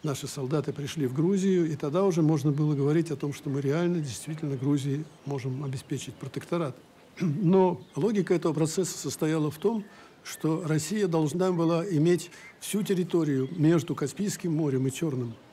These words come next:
То есть это и территория современной Грузии, и территория современной Армении, и современного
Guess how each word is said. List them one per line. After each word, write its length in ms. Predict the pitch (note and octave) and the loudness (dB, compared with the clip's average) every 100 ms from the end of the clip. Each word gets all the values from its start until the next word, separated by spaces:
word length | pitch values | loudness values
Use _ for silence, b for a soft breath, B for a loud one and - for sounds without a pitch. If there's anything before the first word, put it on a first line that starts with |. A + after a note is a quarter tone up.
| B B B - | B B B -4
То 120 | E3 | -2
есть 200 | D#3 - | 0 -2
это 140 | G3 | 2
и 100 | E3+ | 2
территория 520 | E3 D#3 D#3 E3+ D3 C3 | 2 0 0 2 2 0
современной 600 | - C3+ D3 D3 C3 B2+ | -2 0 2 2 2 2
Грузии, 440 | E3+ G#3 F#3+ G3 | 2 2 2 0
и 180 | F#3+ E3 | 2 0
территория 540 | D#3+ C#3 D#3 D#3 C#3+ | 0 -2 -2 -2 -2
современной 600 | C3 B2+ C#3 C3+ C3 C3 | -2 -2 0 2 2 0
Армении, 600 | - C3+ F#3 A3 F#3 E3+ G3+ | -2 -4 -2 2 2 0 -2
и 120 | F#3+ | -6
современного 640 | - C#3+ D3 D#3 D#3 D3 | -4 -2 0 2 2 2